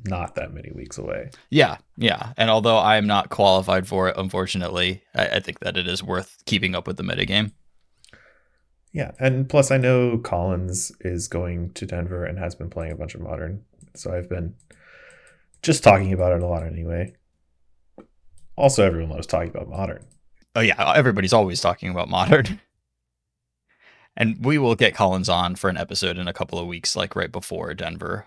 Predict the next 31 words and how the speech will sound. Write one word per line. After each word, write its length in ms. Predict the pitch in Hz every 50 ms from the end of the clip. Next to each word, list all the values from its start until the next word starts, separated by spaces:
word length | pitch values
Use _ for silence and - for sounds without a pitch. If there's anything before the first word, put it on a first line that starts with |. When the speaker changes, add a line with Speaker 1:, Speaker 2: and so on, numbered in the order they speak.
| -
Speaker 2:
I 80 | - -
think 180 | 95 95 85 90
is 120 | 92 90
our 100 | 80 90
plan. 500 | 90 - - 76 80 78 - 110 107 113 -
And 380 | - - 90 92 95 98 95 101
so 180 | - - - 98
that 160 | 92 90 90
should 160 | - - 95
be 120 | 85 92 90
pretty 240 | - 92 90 90
good. 180 | 90 90 87 90
But 140 | 92 95 95
for 100 | - 202
right 160 | 240 269 240
now, 220 | 208 220 226 202
you 120 | 196 214 254 262
know, 100 | 254 240
we're 180 | 254 285 302
fairly 460 | 294 - - 107 98 95 92 92 92
qualified 640 | 90 - 98 92 87 90 90 - - 90 87 92 90
to 80 | - 98
talk 260 | - 90 87 87 -
about 240 | 101 92 92 - -
Modern. 440 | 92 90 98 101 135 147 160 147 - _ _ - - _ _ _ _ _ _ _ _ _ _ _ _ _ _ _ _ _ -
Speaker 1:
I've 280 | - - - 87 - _ -
played 220 | - 90 92 95
it 100 | 95 90
a 80 | 92 92
bunch. 480 | 92 90 90 95 95 - - - - _ _ _ _ _ -
Speaker 2:
Yeah. 220 | 226 214 - -